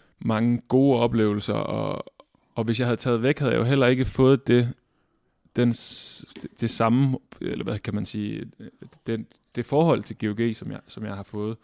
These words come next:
Øhm, der er nogle forskellige ting, som jeg har fortrudt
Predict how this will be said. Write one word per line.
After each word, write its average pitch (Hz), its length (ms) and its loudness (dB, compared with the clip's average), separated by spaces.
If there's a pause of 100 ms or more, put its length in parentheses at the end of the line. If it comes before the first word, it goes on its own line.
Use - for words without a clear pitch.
(600)
Øhm, 104 600 -4
der 120 60 4
er 123 80 6
nogle 120 160 2
forskellige 170 440 2
ting, 131 280 0
som 117 100 -6
jeg 110 80 -6
har 101 80 -10
fortrudt 139 440 -4